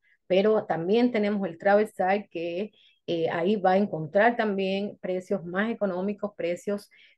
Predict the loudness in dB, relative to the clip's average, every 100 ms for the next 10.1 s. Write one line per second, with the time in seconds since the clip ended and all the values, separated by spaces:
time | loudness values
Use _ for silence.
0 | _ 0 2 2 -2 -8 -6 -4 -2 -4
1 | -6 -6 -6 -8 -8 -2 -2 -2 -8 _
2 | -2 -2 -2 -6 -4 0 0 -2 _ _
3 | _ _ -4 0 4 4 2 0 -4 -4
4 | -4 -6 -8 -8 -4 0 2 2 2 2
5 | 0 -2 -6 -10 -6 -4 -4 -4 -10 -4
6 | -4 -4 -10 -14 -12 -12 -6 -2 -2 -2
7 | -2 -2 -6 -8 -14 _ _ 0 2 2
8 | 0 2 2 2 -4 -8 -2 0 0 0
9 | -2 -6 -8 -10 -10 -2 0 0 -2 -10